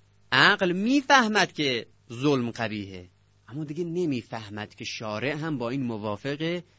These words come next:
یا موافق نیست. مثل اونجا که دوست میگه، "من سلیقه‌ای دارم." سلیقهٔ منم رنگای روشنه، من بی تفاوت نیستم،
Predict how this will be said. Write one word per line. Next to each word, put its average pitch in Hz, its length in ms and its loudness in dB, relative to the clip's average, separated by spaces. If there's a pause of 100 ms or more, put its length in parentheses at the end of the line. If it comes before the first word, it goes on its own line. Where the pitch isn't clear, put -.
(120)
یا 117 120 -2
موافق 110 720 -4 (480)
نیست. 110 680 -6 (1080)
مثل 123 260 -4
اونجا 117 280 -2
که 113 120 -6
دوست 151 480 -8 (580)
میگه، 156 400 6
"من 262 260 4
سلیقه‌ای 170 680 4
دارم." 247 600 2
سلیقهٔ 127 440 -2
منم 185 240 0
رنگای 160 340 0
روشنه، 170 380 0
من 143 160 2
بی 151 120 2
تفاوت 127 520 0
نیستم، 180 520 -4